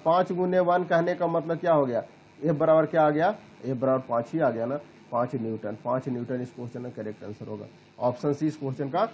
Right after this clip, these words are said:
बिल्कुल correct answer होगा। चलिए अगला question आपके screen पे ये रहा। इस question के लिए आपको जो समय दिया गया है, इस question के लिए ज़्यादा समय नहीं दिया गया, मात्र आपको,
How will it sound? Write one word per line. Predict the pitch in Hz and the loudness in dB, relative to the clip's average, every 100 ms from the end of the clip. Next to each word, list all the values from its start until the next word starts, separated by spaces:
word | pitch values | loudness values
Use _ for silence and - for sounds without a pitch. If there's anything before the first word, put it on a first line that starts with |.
| - - - | -6 -18 -10
बिल्कुल | 120 151 143 151 | 2 6 6 4
correct | 131 120 - | 2 -2 -2
answer | 113 - | -8 -8
होगा। | 110 | -12
चलिए | - 175 139 | -4 2 4
अगला | 127 175 190 | 4 4 2
question | 214 185 208 | 2 0 2
आपके | 190 185 | 0 -2
screen | 190 185 190 180 | -4 0 0 4
पे | 202 233 - - - - - | 4 4 0 -20 -20 -12 0
ये | 165 | 2
रहा। | 175 175 190 - - - - | 4 4 2 0 -12 -20 -8
इस | 220 - | -8 -4
question | 202 175 208 | -2 0 0
के | 190 | 2
लिए | 190 | 4
आपको | 185 190 | 4 2
जो | 185 | -4
समय | 175 175 175 | -2 0 2
दिया | 165 165 | 4 4
गया | 160 160 | 6 4
है, | 156 165 190 - - | 4 4 2 -10 -10
इस | 180 - | -10 -6
question | 170 160 165 | -6 -2 0
के | 156 | 0
लिए | 165 | 2
ज़्यादा | 143 147 | 4 4
समय | 151 147 147 | 2 0 2
नहीं | 143 | 2
दिया | 135 139 | 2 2
गया, | 151 214 | 2 0
मात्र | 151 139 143 156 156 147 | -2 0 2 2 0 0
आपको, | 147 143 - - 147 156 165 170 175 180 185 202 | 2 2 0 -6 -2 0 -2 -4 -4 -4 -4 -6